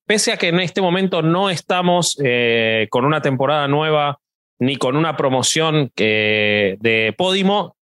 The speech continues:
conseguimos una nueva promoción para ustedes, eh, en vistas de lo que pase después.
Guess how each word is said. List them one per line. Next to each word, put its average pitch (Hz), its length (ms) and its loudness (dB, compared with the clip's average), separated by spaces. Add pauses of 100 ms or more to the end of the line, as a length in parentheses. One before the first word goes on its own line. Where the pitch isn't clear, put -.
(120)
conseguimos 156 520 0
una 165 140 -2
nueva 196 380 0
promoción 156 520 0
para 131 180 0
ustedes, 196 680 -2 (440)
eh, 120 420 0
en 127 180 4
vistas 139 580 0
de 104 320 0
lo 104 160 0
que 107 120 -2
pase 147 300 -2
después. 190 480 -2